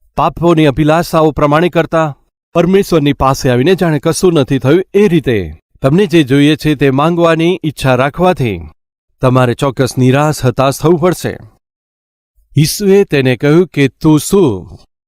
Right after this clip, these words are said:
ચાહે છે કે હું તારે માટે કરું?" તેણે પોતાની જરૂરિયાત પ્રમાણે માંગ્યું. તેના જીવનની સૌથી મહત્વની જરૂરિયાત પ્રમાણે તેણે માંગ્યું હતું,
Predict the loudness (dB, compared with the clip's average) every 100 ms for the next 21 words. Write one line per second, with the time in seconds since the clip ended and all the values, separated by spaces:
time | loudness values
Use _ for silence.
0 | _ _ _ -4 0 2 2 2 0 0
1 | -2 -6 -10 _ _ _ -6 0 0 0
2 | -2 -2 -2 0 0 0 -8 _ _ _
3 | _ -4 -2 0 0 -2 0 0 0 0
4 | 2 2 2 0 -4 -20 -20 _ -2 0
5 | 2 2 0 -2 -4 -6 -14 -20 _ _
6 | _ _ _ _ _ _ _ _ _ _
7 | _ _ -2 0 0 2 2 4 2 0
8 | -2 0 0 2 0 2 2 0 2 0
9 | 0 -2 -2 -2 0 0 0 -2 -2 0
10 | 2 0 -4 -10 _ _ -2 0 0 0
11 | 0 2 2 0 -2 -8 -8